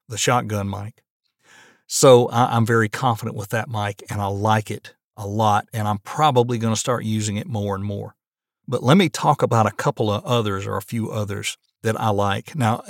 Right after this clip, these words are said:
I do have one other mic. No, I have two other mics. I have the, uh, Rode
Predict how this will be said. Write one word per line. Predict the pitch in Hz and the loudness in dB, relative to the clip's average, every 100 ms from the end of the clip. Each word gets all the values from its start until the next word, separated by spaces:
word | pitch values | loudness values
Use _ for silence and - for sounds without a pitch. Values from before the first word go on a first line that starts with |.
| - | -10
I | 208 120 | -2 -2
do | 107 151 | 2 4
have | 143 117 | 6 4
one | 117 135 | 4 4
other | 135 139 | 4 4
mic. | 127 104 113 - _ _ | 2 0 -2 -8 _ _
No, | 120 120 117 | 0 2 2
I | 110 | 0
have | 120 | 0
two | - 143 | 0 0
other | 101 101 | 0 -2
mics. | 107 123 - _ _ _ _ _ _ - | -10 -12 -20 _ _ _ _ _ _ 0
I | 120 123 | 4 6
have | 110 127 127 110 | 6 6 4 2
the, | 113 110 107 104 104 _ _ _ _ - | 2 4 4 2 0 _ _ _ _ -12
uh, | 101 110 | -8 -8
Rode | - 117 127 143 143 | 2 6 8 6 2